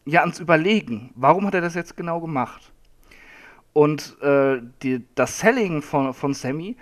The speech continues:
lässt da halt auch wieder Interpretationsspielraum. Äh, also, also für mich persönlich war das halt erstmal so, als er ihn weggezogen hat, das war einfach so die Angst, äh, dass seinem Freund halt was ganz Schlimmes passiert. Und das war halt immer,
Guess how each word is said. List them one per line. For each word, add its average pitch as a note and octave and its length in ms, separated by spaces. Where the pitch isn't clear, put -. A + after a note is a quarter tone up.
lässt - 200
da D#3+ 100
halt D#3+ 140
auch - 180
wieder F#3 160
Interpretationsspielraum. B2 1300
Äh, C#3 220
also, - 160
also E3 180
für F3+ 140
mich A#3 180
persönlich F3+ 460
war D#3+ 80
das D#3 180
halt D#3+ 220
erstmal E3+ 360
so, C3 200
als A#2+ 120
er C3 80
ihn A#2+ 120
weggezogen C3 560
hat, A2+ 100
das A#2+ 160
war G#2+ 60
einfach C#3+ 260
so C#3+ 160
die C#3 220
Angst, - 520
äh, D#3+ 380
dass C3+ 200
seinem D#3+ 280
Freund E3 640
halt B2+ 400
was A#2 420
ganz C#3 300
Schlimmes F#3 300
passiert. G2 420
Und G#2+ 160
das A2+ 160
war B2+ 140
halt C3+ 160
immer, D3+ 160